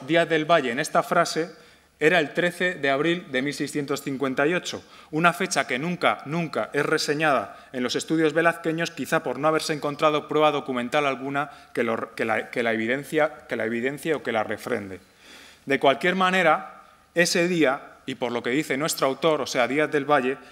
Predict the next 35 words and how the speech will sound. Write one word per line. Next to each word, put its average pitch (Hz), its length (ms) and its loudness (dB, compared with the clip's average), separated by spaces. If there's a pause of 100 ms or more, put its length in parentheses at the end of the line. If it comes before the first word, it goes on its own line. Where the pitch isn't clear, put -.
(140)
Felipe 165 380 2
cuarto 175 360 2
debió 131 240 0
transmitir 160 500 0
al, 123 280 0
al 120 180 -2
pintor, 147 480 -2
a 123 80 2
Velázquez, 165 540 -2 (180)
la 131 140 4
noticia 160 480 0
de 147 80 2
manera 147 300 2
oficiosa, 135 720 -2 (320)
pues 131 160 0
el 135 100 2
decreto 156 420 0
real 156 320 2
no 143 120 -6
llegó 143 240 0
al 127 100 0
Consejo 135 480 -4
de 143 120 0
Órdenes 139 460 -2 (360)
hasta 135 420 2
el 123 160 -2
doce 147 220 0
de 139 120 4
junio 147 480 0
de 120 120 -2
mil 127 120 -2
seiscientos 127 500 -4
cincuenta 101 460 -8
y 92 80 -10
ocho. - 220 -14